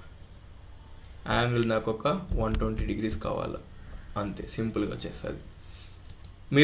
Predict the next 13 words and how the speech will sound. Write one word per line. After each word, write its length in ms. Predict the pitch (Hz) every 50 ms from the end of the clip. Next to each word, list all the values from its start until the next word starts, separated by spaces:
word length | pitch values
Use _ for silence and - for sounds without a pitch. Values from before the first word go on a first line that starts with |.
| 151 151
ప్రాజెక్ట్ని 420 | 151 147 151 156 156 151 151 147 143 147
బట్టి 180 | 143 - 196 180
మీ 60 | 165 143 131
యాంగిల్స్ 320 | 127 127 131 131 120 120 123
అనేది 200 | 117 131 147 143 113
మార్చుకోవచ్చు. 560 | 104 101 98 - - - 92 90 90 - - - - 143 147
ఇక్కడ 180 | 147 180 180 180 180
స్టా-, 420 | - 151 131 123 123 123 117 110 - -
సెంటర్ 360 | 143 147 156 147 170 180 180 180
స్టార్ట్ 340 | - - 131 131 131 - 156 143 120
లెంత్, 300 | 110 107 101 - - - - - - - - - - - - - - - - - - - - - - - - - - - - - - - - - - - - - - - - - - - - - - - - - - - - -
సెంటర్ 480 | 139 123 127 127 - - 147 165 185 - - - - - - - - - - - - - - - - - - - - - - - - - - - - - - - - - -
స్టార్ట్ 480 | - - - 120 123 123 123 123 -